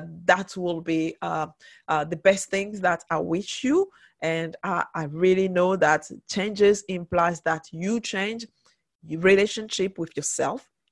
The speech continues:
and your relationship with others and your environment. So a new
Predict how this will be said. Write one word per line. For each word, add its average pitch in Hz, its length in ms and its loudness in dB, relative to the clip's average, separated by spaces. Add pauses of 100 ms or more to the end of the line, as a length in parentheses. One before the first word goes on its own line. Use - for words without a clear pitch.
(160)
and 196 200 -2
your 190 140 4
relationship 165 640 -2
with 156 220 -8
others 190 440 0 (100)
and 170 140 -6
your 156 200 -6
environment. 143 640 -2 (420)
So 170 360 0
a 170 80 -4
new 185 380 -2